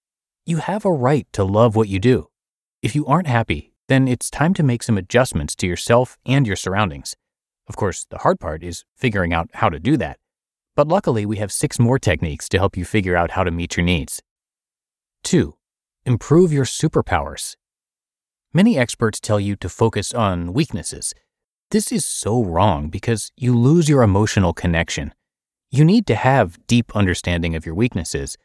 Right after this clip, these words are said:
but focusing on your superpowers will bring the best results. You must improve your superpowers in order to create the leverage that will allow you to take control of your career. If you're a great communicator, but you're stuck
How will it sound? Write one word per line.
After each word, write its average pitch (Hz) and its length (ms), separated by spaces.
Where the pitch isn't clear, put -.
but 123 100
focusing 190 480
on 117 160
your 92 80
superpowers 78 920
will 110 80
bring 104 240
the 98 80
best 92 260
results. 85 540
You 143 120
must 190 240
improve 147 480
your 98 100
superpowers 85 760
in 110 80
order 113 240
to - 160
create 110 340
the 82 80
leverage 82 600
that 101 100
will 104 160
allow 98 240
you 98 240
to - 120
take - 240
control 95 380
of 80 80
your 80 120
career. 113 440
If - 160
you're 233 160
a 131 60
great 107 320
communicator, 92 720
but 98 240
you're 98 120
stuck - 360